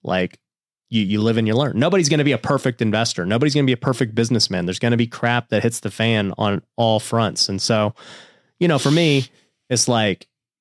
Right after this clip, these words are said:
you have to just navigate what's the best path going forward for everyone involved, right? So it's like, okay, crap hit the fan. What do we do, right? If there's not enough money to pay everyone back, then how do we make this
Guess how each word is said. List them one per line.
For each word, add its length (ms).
you 200
have 260
to 80
just 200
navigate 760
what's 380
the 120
best 300
path 300
going 240
forward 500
for 120
everyone 360
involved, 440
right? 320
So 140
it's 120
like, 300
okay, 280
crap 240
hit 100
the 60
fan. 320
What 80
do 80
we 120
do, 280
right? 340
If 100
there's 180
not 220
enough 260
money 280
to 80
pay 180
everyone 320
back, 340
then 340
how 180
do 80
we 120
make 240
this 260